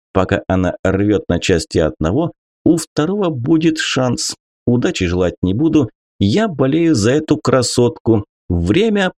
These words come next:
пошло! Цуси замешкалась, а вот Феликс тут же вскочил на ноги и побежал. Женщина же, глядя на медленно обращающуюся Грахир,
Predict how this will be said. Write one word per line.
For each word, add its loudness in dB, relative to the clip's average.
пошло! 0
Цуси 0
замешкалась, -4
а 0
вот -2
Феликс -4
тут -4
же -2
вскочил -2
на -2
ноги -4
и -2
побежал. 0
Женщина 0
же, 0
глядя 0
на 0
медленно 0
обращающуюся 0
Грахир, -2